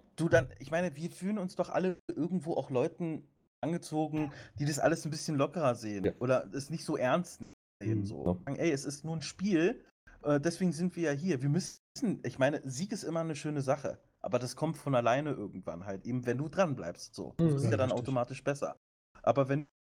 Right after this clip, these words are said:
Speaker 2: Genau.
Speaker 1: du dem Gegenspieler nicht auch,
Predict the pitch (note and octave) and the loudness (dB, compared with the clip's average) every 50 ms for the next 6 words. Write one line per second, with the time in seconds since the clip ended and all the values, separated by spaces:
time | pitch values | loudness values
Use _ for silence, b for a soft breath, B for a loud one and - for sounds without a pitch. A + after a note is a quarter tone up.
0 | _ _ - D#3+ D3+ B2 G2+ C3+ - - - _ _ _ - - C#3 C#3+ - - | _ _ 4 4 6 6 4 2 0 -2 -8 _ _ _ -20 -18 -16 -16 -16 -18
1 | _ _ _ - D#3 D3+ C#3 C#3+ F#3 G#3+ - - - - - - F3 D3 C3 B2 | _ _ _ 0 0 2 2 2 0 -2 -4 -6 -10 -10 -8 -6 -4 2 4 6
2 | A2 G2 E2 - - - - C#3 D3 C#3+ - - _ - _ F#3+ A#3 C4 - - | 6 6 4 0 -6 -6 -4 -4 -4 -4 -8 -14 _ 6 _ 8 8 8 4 -6